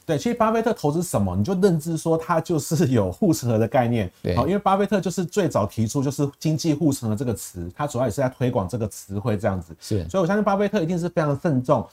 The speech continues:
Speaker 1: 所以呢，他才会去投资金融股相关的。
Speaker 2: 嗯，
Speaker 1: 那我相信他也是有做过很多很多的研究这样子。
Speaker 2: 嗯，OK。
Speaker 1: 好，那我们来顺便来看一下，就是零零九一七这一档标的的一个，一些资讯哦。
Speaker 2: 好。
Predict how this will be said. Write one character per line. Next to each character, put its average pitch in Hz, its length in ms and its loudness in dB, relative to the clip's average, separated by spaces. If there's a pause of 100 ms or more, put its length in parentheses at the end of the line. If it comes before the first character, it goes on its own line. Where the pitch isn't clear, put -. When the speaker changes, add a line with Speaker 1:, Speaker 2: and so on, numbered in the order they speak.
(140)
Speaker 1:
所 - 160 -2
以 180 60 2
呢， 165 100 2
他 165 140 -2
才 127 160 -4
会 139 100 -2
去 147 80 0
投 113 200 -2
资 127 120 0
金 147 160 0
融 120 140 0
股 107 100 -2
相 107 240 0
关 98 220 0
的。 87 160 -6
Speaker 2:
嗯， 107 220 4
Speaker 1:
那 196 100 4
我 160 60 4
相 190 120 0
信 196 140 2
他 180 180 -4
也 123 80 2
是 - 140 -2
有 127 100 4
做 139 160 0
过 139 120 0
很 98 200 -6
多 123 140 -2
很 107 100 0
多 117 120 2
的 110 60 2
研 95 200 0
究 104 180 -2
这 110 120 -2
样 98 160 2
子。 - 120 -12
Speaker 2:
嗯， - 260 -6
OK。 80 280 -2
Speaker 1:
好， 113 80 0
那 214 80 2
我 233 60 2
们 156 100 2
来 131 60 2
顺 180 120 0
便 180 80 2
来 151 140 6
看 165 180 0
一 147 60 2
下， 147 160 4
就 147 80 0
是 147 140 0
零 123 120 4
零 127 120 4
九 110 160 4
一 113 80 2
七 120 180 -4
这 131 120 -2
一 117 40 -2
档 95 160 -4
标 110 180 -2
的 110 160 -2
的 101 120 -2
一 104 80 -2
个， 104 160 -4
一 120 60 -6
些 113 180 -2
资 110 240 -6
讯 110 240 0
哦。 - 20 0
Speaker 2:
好。 87 300 -4